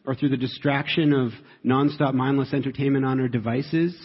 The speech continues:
Sometimes I, I log on to my phone specifically to go to my Bible app, and then I find in two seconds later I'm on Facebook. Or whether it's to make us apathetic,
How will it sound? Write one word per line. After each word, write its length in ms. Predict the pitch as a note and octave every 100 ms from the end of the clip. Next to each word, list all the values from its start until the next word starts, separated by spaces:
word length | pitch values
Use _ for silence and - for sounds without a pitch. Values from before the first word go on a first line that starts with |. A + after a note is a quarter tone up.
| - _ _ _ _ _ _ -
Sometimes 360 | F3+ F3+ F3
I, 120 | D#3
I 160 | C#3 C3+
log 260 | C3 C3+ C#3+
on 200 | C#3+ D#3
to 100 | D3
my 160 | C3 -
phone 360 | D#3+ B2 A#2 -
specifically 600 | - C#3+ D3 D#3+ F3+ F3
to 60 | D3+
go 200 | C3 C#3
to 80 | C3+
my 100 | B2+
Bible 380 | A2+ B2 A#2 G#2+
app, 180 | A2
and 180 | A#2 A#2
then 140 | B2 B2
I 80 |
find 320 | A#2+ C3+ B2 B2
in 80 |
two 140 | A2+ B2
seconds 260 | C3 A#2
later 180 | B2+ A2+
I'm 140 | A#2 A#2+
on 80 |
Facebook. 460 | A#2 C3+ C3 G#2 E2+ - _ _ _ _ _ _ _ _ _ _ _ _ _ _ _ _ _ _ _ _ _ _ _ _ _ _ _ _ _ _ _ _ _ _ _ _ _ _ _ _ _ _ _ -
Or 100 | D3
whether 180 | D#3 D#3+
it's 120 | D3+
to 80 | D3+
make 160 | D3+
us 140 | D3+ D3+
apathetic, 640 | C#3 C3+ - D#3 D#3+ D#3+